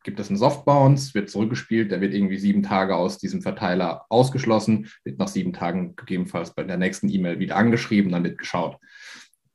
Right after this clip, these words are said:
Ähm, Hard Bounce ist zum Beispiel, die E-Mail-Adresse gibt es nicht mehr.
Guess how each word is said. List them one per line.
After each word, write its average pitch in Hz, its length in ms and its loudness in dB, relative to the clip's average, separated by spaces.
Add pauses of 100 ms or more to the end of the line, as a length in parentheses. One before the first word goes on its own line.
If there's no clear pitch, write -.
Ähm, 92 420 -10 (160)
Hard - 300 2
Bounce 180 420 4
ist 139 320 2
zum 123 200 0
Beispiel, 98 500 -2
die 95 160 -4
E-Mail-Adresse 90 580 -4
gibt 107 220 -6
es 131 80 -4
nicht 135 220 4
mehr. 135 340 4